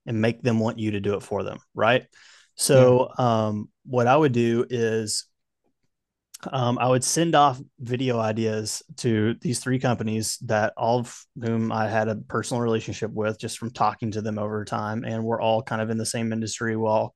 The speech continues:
Speaker 1: we're all kind of, uh, we're associates by nature, right? So inevitably you become friends with some of those associates, uh, especially the like-minded ones.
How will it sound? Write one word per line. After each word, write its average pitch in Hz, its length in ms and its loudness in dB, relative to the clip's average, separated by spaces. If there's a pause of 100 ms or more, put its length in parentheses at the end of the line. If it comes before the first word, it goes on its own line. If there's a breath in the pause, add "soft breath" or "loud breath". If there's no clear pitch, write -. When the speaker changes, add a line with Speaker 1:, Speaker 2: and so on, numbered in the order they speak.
(140)
Speaker 1:
we're 113 100 -2
all 113 240 -2 (500 loud breath)
kind 127 220 4
of, 117 220 4
uh, 110 300 2 (360)
we're 156 140 2
associates 156 640 4
by 131 160 4
nature, 107 520 -4
right? 117 380 4
So 120 400 0 (220)
inevitably 139 500 2
you 123 140 0
become 120 340 -2
friends 117 380 -2
with 110 100 -4
some 113 160 -2
of 110 60 -2
those 107 160 -4
associates, 107 720 -2
uh, 107 140 -6
especially 113 360 -6
the 110 100 -6
like-minded 110 540 -2
ones. 110 320 -6